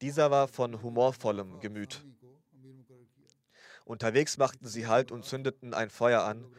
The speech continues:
um sich zu wärmen. In Sunan ibn Majah wi-, wird berichtet, dass Abdullah as-Sahmi fragte, „Habe ich nicht das Recht auf euch, dass ihr mir zuhört und gehorcht?“ Sie bejahten. Er sagte,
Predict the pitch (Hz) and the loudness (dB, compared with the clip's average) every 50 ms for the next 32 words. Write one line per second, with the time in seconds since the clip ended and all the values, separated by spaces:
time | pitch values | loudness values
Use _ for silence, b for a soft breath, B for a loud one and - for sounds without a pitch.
0 | - - - 110 101 110 113 - - - 104 92 101 101 101 98 95 98 113 _ | -20 -16 -12 -8 -8 -8 -8 -8 -10 -12 -8 -4 -4 -4 -4 -4 -10 -18 -20 _
1 | _ B B B B B B B 127 131 131 113 110 - - - 135 139 139 139 | _ B B B B B B B -20 -14 -12 -12 -10 -8 -6 -6 -6 -4 -6 -4
2 | - 123 117 117 113 110 107 107 120 123 123 139 147 147 123 120 113 110 113 - | -6 -4 -4 -4 -6 -2 0 2 2 2 0 -2 -4 -2 -2 -4 -6 -6 -8 -14
3 | _ 107 113 107 - - 104 98 127 135 - - 147 143 - - _ b b b | _ -6 -6 -6 -4 -6 -6 -4 -4 -6 -6 -8 -8 -8 -8 -14 _ b b b
4 | b b b b b - 104 - - 110 104 95 104 123 131 135 139 135 107 117 | b b b b b -12 -10 -6 -6 -6 -6 -4 -4 -4 0 2 2 2 2 0
5 | - - 135 127 135 131 127 117 104 - - 110 110 117 - - - 139 143 151 | -2 -2 -2 -2 -2 -4 -6 -10 -10 -4 0 2 2 2 0 -4 -8 -8 -8 -8
6 | 151 - - - 127 131 b b b b b b _ 107 110 127 131 135 135 131 | -12 -18 -20 -20 -20 _ b b b b b b _ 2 2 2 4 4 2 0
7 | 127 131 139 131 139 139 139 - - 123 110 - - 104 117 139 135 - - - | 0 -2 -6 -6 -6 -8 -8 -6 -6 -4 -4 -4 -4 -2 -2 -2 -2 -4 -6 -4
8 | - 117 113 - - 101 110 120 135 - - - - B B B B B - - | -4 -4 -2 -2 -2 0 0 0 -2 -4 -10 -18 -20 B B B B B -12 -12
9 | 101 - - 120 120 120 120 117 117 110 101 - - - 147 151 143 143 147 147 | -12 -12 -10 -6 -2 0 0 0 -2 -6 -8 -10 -10 -8 -8 -6 -2 0 0 0
10 | 147 143 - 123 107 110 110 98 - - 104 101 107 113 135 139 - - - - | 0 -2 -6 -12 -14 -14 -14 -12 -8 -6 -4 2 4 4 4 4 0 -6 -14 -18
11 | - _ b b b b b b b - 143 131 120 104 101 107 110 117 120 123 | -20 _ b b b b b b b -18 -12 -10 -6 -4 -4 0 2 4 4 4
12 | - 135 123 104 - - - _ _ - - 104 98 98 110 120 - - - 123 | 2 0 -8 -20 -20 -20 -20 _ _ -12 -8 -6 0 2 2 2 2 0 -6 -8
13 | 123 123 | -8 -10